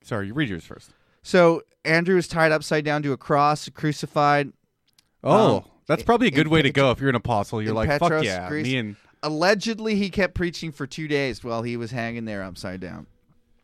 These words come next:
Speaker 2: Bartholomew, skinned alive,
Speaker 1: Well
Speaker 2: then beheaded in, uh,
Speaker 1: Don't you pass out?
Speaker 2: Durbert.
Speaker 1: Or does your body acclimate to being upside down?
Speaker 2: No, you'd pass out.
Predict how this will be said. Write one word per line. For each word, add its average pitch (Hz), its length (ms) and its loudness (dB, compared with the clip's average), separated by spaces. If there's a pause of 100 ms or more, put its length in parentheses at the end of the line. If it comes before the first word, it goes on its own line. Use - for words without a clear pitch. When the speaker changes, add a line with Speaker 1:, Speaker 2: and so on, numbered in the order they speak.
(160)
Speaker 2:
Bartholomew, 180 880 2
skinned 196 440 0
alive, 180 580 2
Speaker 1:
Well - 100 -20
Speaker 2:
then 156 180 -6
beheaded 151 560 -2 (560)
in, 135 400 -4
uh, 127 280 -2
Speaker 1:
Don't 117 120 -2
you 240 120 0
pass 113 420 -4
out? 104 260 -2 (220)
Speaker 2:
Durbert. 147 560 -2 (540)
Speaker 1:
Or 131 120 0
does 143 140 2
your 160 80 2
body 135 260 4
acclimate 107 400 -4
to 101 60 -12
being 101 160 -4
upside 92 300 -8
down? 85 280 -10 (500)
Speaker 2:
No, 117 140 -4
you'd 110 260 -6
pass 107 320 -2
out. 92 260 -6